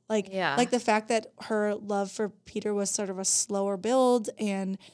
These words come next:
Speaker 1: she didn't know right away if she liked it. All this
Speaker 2: It
Speaker 1: stuff
Speaker 2: was
Speaker 1: that we
Speaker 2: very
Speaker 1: did not
Speaker 2: personal.
Speaker 1: find out. Yeah. It was clear that she had been thinking about it
Speaker 2: Oh, yeah.
Speaker 1: a lot.
Speaker 2: Plus, it had only been eight weeks, and
Speaker 1: Mm-hmm.
Speaker 2: she made some choices.
Speaker 1: Mm-hmm.
Speaker 2: Some things didn't work out.
Speaker 1: She made some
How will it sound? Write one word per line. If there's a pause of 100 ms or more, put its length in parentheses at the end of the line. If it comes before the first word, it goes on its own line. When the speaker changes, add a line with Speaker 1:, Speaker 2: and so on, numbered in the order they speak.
Speaker 1:
she
didn't
know
right
away
if
she
liked
it.
All
this
Speaker 2:
It
Speaker 1:
stuff
Speaker 2:
was
Speaker 1:
that
we
Speaker 2:
very
Speaker 1:
did
not
Speaker 2:
personal.
Speaker 1:
find
out.
Yeah. (500)
It
was
clear
that
she
had
been
thinking
about
it
Speaker 2:
Oh,
yeah.
Speaker 1:
a
lot.
Speaker 2:
Plus,
it
had
only
been
eight
weeks,
and
Speaker 1:
Mm-hmm.
Speaker 2:
she
made
some
choices.
Speaker 1:
Mm-hmm.
Speaker 2:
Some
things
didn't
work
out. (520)
Speaker 1:
She
made
some